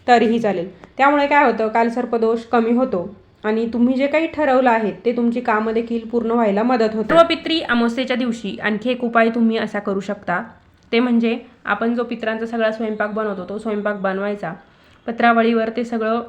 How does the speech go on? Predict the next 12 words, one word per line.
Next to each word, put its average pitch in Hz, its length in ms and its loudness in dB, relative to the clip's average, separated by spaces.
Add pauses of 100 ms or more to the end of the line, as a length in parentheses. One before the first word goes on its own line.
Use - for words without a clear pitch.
(840)
भोजन 240 360 2
वाढायचं 208 560 2 (120)
आणि 220 220 -2 (220)
बाबळीच्या 233 500 4
झाडाखाली 233 600 -2 (160)
ते 247 60 0
भोजन 220 360 0
नेऊन 202 280 -2
ठेवायचं. 190 440 -4 (320)
त्यासोबत 269 760 6 (380)
कच्चे 247 360 8
दूध, 180 440 4